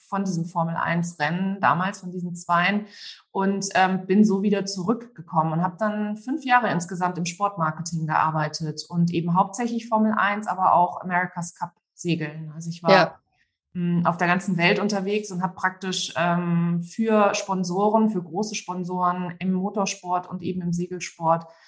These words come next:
Speaker 1: Veranstaltungen organisiert, ähm,
Speaker 2: Mhm.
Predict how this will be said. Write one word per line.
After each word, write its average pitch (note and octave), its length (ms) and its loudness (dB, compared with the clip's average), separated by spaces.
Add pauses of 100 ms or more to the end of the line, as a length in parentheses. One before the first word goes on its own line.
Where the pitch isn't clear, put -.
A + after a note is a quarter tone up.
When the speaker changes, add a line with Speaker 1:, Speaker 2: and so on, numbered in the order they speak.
(300)
Speaker 1:
Veranstaltungen E3+ 720 2
organisiert, E3+ 960 -4
ähm, E3 200 -6
Speaker 2:
Mhm. F#3 280 2